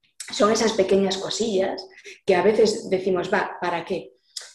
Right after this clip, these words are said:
Pero sí, sí que son importantes, sí que son importantes. Y luego está el tema de, de eso,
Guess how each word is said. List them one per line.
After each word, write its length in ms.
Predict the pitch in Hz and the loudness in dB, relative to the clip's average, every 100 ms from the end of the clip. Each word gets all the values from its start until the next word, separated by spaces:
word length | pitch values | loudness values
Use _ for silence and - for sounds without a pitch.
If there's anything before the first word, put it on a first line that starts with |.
| _ | _
Pero 200 | - 233 | 2 4
sí, 300 | 254 - - - | 2 -2 -6 -8
sí 120 | 262 | -2
que 100 | 302 | 0
son 140 | 285 | 2
importantes, 920 | 240 160 156 151 156 - - - - - | 0 -4 -10 -12 -14 -14 -16 -16 -20 -12
sí 120 | 214 | -4
que 80 | 226 | -2
son 160 | 226 | -2
importantes. 880 | 190 - - 180 175 - _ - _ _ _ - - - | -6 -8 -14 -16 -18 -20 _ -20 _ _ _ -20 -20 -12
Y 80 | 196 | -4
luego 180 | 185 196 | 0 2
está 200 | 196 214 208 | 2 2 0
el 100 | 196 | 0
tema 300 | 180 185 190 | -2 -2 -2
de, 220 | 180 147 | -2 -4
de 180 | 170 175 | -6 -6
eso, 180 | - | -8